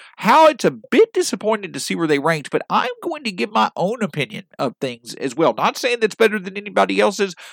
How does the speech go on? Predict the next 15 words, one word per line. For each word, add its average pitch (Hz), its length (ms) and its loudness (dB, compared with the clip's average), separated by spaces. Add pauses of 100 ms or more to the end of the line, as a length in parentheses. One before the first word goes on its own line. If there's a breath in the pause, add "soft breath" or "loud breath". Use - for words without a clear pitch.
but 156 100 -2
I 175 100 4
think 233 220 -6
it's - 120 -8
pretty 226 220 -4
in 190 280 -10
tune 180 420 -4 (200 loud breath)
with 165 180 4
what 156 400 2 (260)
is 147 140 -2
going 170 320 0
on 156 200 -4
in 175 260 -12
today's 151 580 0
league 139 480 -4